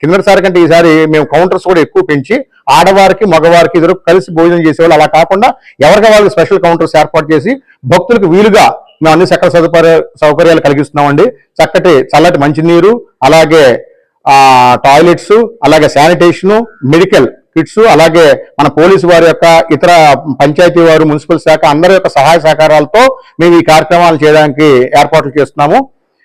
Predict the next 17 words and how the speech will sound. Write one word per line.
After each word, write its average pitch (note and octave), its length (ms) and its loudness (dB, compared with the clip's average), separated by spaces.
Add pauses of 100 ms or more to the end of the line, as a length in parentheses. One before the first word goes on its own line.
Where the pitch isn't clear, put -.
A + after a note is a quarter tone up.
(140)
అలాగే F#3+ 560 2 (280)
దేవస్థానం F#3+ 480 2
నందు E3 460 0 (160)
ప్రత్యేక G3+ 420 -2
పుష్పాలంకరణ F3+ 680 0
స్వామివారి E3+ 440 0
కళ్యాణోత్సవానికి D#3 760 0
అంటే C#3+ 120 -2
కళ్యాణ F3 360 0
వేదికకి D3+ 640 0 (240)
మన C#3+ 360 0 (320)
కాకరపర్రు F#3 680 0 (100)
వారిచే D#3 460 2
ప్రత్యేక E3+ 460 -2
పూల F3 260 0
అలంకరణ E3+ 360 0
కూడా D#3 160 -2